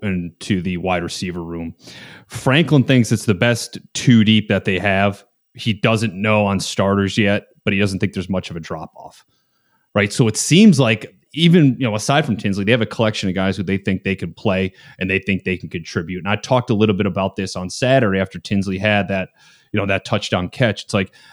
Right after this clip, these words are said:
I, I don't expect him to walk in and have eighty-seven catches for four, fourteen hundred and two yards and fourteen touchdowns like he did at Western Kentucky. But if Parker Washington can take that next step to Jahan Dotson level,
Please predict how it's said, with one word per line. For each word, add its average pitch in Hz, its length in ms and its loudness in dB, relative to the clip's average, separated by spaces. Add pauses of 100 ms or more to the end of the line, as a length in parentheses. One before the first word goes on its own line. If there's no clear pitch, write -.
(100)
I, 110 220 -2
I - 20 4
don't 143 180 4
expect - 540 -2
him 95 340 2 (720)
to 120 120 2
walk 107 400 4
in 95 360 4 (220)
and 101 120 -2
have 104 200 0
eighty-seven 101 460 0
catches 98 340 -2
for 101 100 -8
four, 92 400 -6
fourteen 104 300 -6
hundred 95 220 -2
and 90 80 -8
two 101 160 -2
yards 95 320 -2
and 87 100 -10
fourteen 92 300 -6
touchdowns 90 380 -10
like 92 100 -6
he 95 80 -8
did 85 100 -8
at 82 60 -10
Western 85 260 -14
Kentucky. - 460 -18 (360)
But 110 240 0
if - 160 -8
Parker 117 320 2
Washington 104 720 2 (360)
can 107 200 2
take - 360 -2
that 107 220 0
next 104 260 -2
step 110 420 -2 (720)
to - 80 0
Jahan 107 380 2
Dotson 107 400 0
level, 98 520 -2